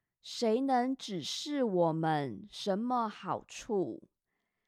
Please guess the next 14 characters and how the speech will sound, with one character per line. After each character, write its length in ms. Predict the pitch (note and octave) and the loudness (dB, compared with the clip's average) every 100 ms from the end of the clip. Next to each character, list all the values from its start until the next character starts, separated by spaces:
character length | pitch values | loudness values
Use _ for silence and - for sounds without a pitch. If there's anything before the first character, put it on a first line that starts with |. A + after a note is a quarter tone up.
| _ _ | _ _
耶 200 | C#4+ D4 | 0 0
和 280 | C#4 A#3+ G3 | 2 2 2
华 260 | G#3 F3+ E3 | 2 -2 -2
啊， 580 | D3+ D#3 D3+ C#3 - _ _ _ _ _ _ | -2 -2 -2 -4 -8 _ _ _ _ _ _
求 320 | - A#3+ G#3 | 0 4 4
你 400 | B3+ C4 A3 F#3 | 4 2 2 2
扬 280 | F#3 F3+ B3 | 2 2 0
起 380 | - - A3 A3+ | -4 -4 -2 0
脸 360 | A3+ G3+ E3 | 2 2 2
来， 560 | D3+ C#3+ C#3+ D3 D3+ G#3+ - _ _ _ | 0 -2 -2 0 -2 -4 -10 _ _ _
光 320 | - C#4+ D4 | 2 4 4
照 340 | D4 D#4+ C#4+ A#3 | 2 6 8 8
我 300 | F#3 E3+ D#3+ | 8 6 6
们。 580 | D#3 D3+ C3+ A2+ E2 | 4 2 0 -2 -6